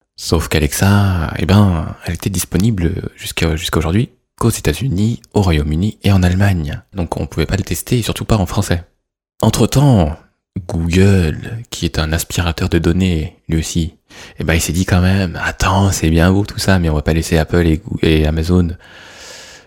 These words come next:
se tailler une part du lion, euh, dans le domaine des assistants virtuels, surtout si on peut récupérer des données sur les gens. Alors, on va sortir le Google Home. Voilà. Avec une déclinaison du, du Google Home qui s'appelle le Google Home Mini.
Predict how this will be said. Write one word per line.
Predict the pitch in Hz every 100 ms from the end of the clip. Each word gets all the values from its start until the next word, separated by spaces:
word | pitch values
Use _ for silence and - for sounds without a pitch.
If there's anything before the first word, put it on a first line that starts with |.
| -
se | -
tailler | - 78 80
une | 78
part | 80
du | 80 82
lion, | 85 87 85 78 73 73
euh, | 76 76
dans | 78
le | 78
domaine | 80 82 82
des | 80
assistants | 90 -
virtuels, | 76 90 - 139 143 139 -
surtout | - - -
si | 113
on | 85
peut | -
récupérer | - - 90
des | 80
données | 82 104
sur | -
les | 95
gens. | 113 139 78
Alors, | 80 131 123 -
on | 120
va | 147
sortir | - - 143
le | 139
Google | 143 139 143
Home. | - 127 90 87 _ _ _
Voilà. | - - _ _ _
Avec | 80 80
une | 82
déclinaison | 78 - 90 85 95
du, | 87 78 78 78 78
du | 78 -
Google | - 80 -
Home | 113
qui | 113
s'appelle | - - 90
le | 85 82
Google | 98 98 101 -
Home | 113 113
Mini. | 101 87